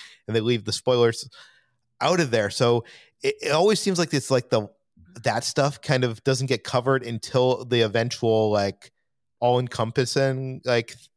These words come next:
more, more, like, you know, covering the Star, uh, like, uh, I, I can't think of the names of the books, but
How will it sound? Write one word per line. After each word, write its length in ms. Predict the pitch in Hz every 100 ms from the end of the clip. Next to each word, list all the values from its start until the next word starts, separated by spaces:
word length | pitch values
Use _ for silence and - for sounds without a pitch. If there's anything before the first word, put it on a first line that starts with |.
| _
more, 440 | 123 110 113 117 120
more, 420 | 120 120 120 120
like, 240 | 110 104 - _ _ _ _ _ - -
you 60 | -
know, 100 | 120
covering 380 | - 147 147 139
the 80 | 127
Star, 300 | - 127 127
uh, 200 | 127 131
like, 200 | 120 120
uh, 540 | 110 104 101 98 98 - -
I, 140 | 135 - 110
I 40 |
can't 220 | - 156
think 160 | 139 139
of 80 | 117
the 100 | 110
names 400 | 104 104 98 107
of 80 | 87
the 80 |
books, 460 | 87 92 85 - -
but 220 | - 92